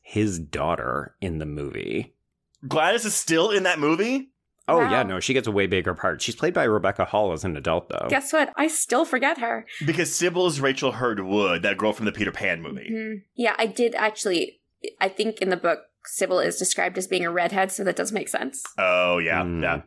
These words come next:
Speaker 2: yeah.
Speaker 3: Wow. Yeah, I, I re-, so I remember when the oh nine movie came out, it was also funny to see Ben Barnes and Colin Firth together 'cause they'd played father and son in Easy Virtue.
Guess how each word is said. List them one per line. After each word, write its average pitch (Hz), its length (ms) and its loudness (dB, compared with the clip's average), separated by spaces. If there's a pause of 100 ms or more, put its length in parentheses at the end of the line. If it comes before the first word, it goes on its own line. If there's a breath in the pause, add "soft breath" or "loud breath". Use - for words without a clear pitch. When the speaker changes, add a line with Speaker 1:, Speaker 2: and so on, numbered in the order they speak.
(140)
Speaker 2:
yeah. 82 200 -4 (200)
Speaker 3:
Wow. 208 440 -2
Yeah, 285 260 2
I, 269 300 -2
I 233 140 2
re-, 262 180 -4 (340 loud breath)
so 262 300 0
I 233 100 2
remember 262 320 0
when 254 140 2
the 240 120 2
oh 208 140 2
nine 190 220 2
movie 190 180 2
came 185 220 -2
out, 170 320 -2 (240)
it 208 80 2
was 196 100 -2
also 202 240 0
funny 202 380 0
to 208 80 -2
see 202 180 0
Ben 180 240 0
Barnes 175 520 0 (540)
and 185 200 0
Colin 180 240 0
Firth 175 240 -2
together 180 260 0
'cause 190 160 -8
they'd 185 240 -2
played 208 240 0
father 196 340 2
and 165 160 -2
son 180 360 0
in 185 180 -2
Easy 180 300 0
Virtue. 233 560 0